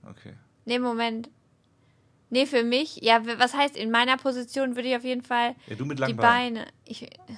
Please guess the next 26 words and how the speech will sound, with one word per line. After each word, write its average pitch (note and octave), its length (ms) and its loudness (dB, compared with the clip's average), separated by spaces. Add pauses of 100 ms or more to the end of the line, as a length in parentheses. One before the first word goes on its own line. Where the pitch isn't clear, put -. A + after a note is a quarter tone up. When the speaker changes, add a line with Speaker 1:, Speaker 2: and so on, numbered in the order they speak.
(480)
Speaker 2:
ich - 140 -20
glaub, A3 300 -10
dann A3 220 -8
würde A3 140 -8
ich A3+ 200 -10
auch, - 260 -8
ich - 160 -20 (420)
find C4+ 300 -2
es - 220 -10
schon B3 180 0
Terror, A3 460 0
wenn G3 160 -4
ein F#3+ 60 -12
Baby F#3+ 240 -8
die F#3+ 120 -10
ganze F#3+ 240 -6
Speaker 1:
Ich G3+ 120 -10
find's G3 180 -4
Speaker 2:
Zeit F#3 100 -4
Speaker 1:
auch. - 80 -6
Speaker 2:
schreit. F#3+ 520 -6
Speaker 1:
Das G#2+ 100 -4
ist A2 120 -8
psychisch A2 540 -10
richtig - 260 -16
heftig. F#2 460 -10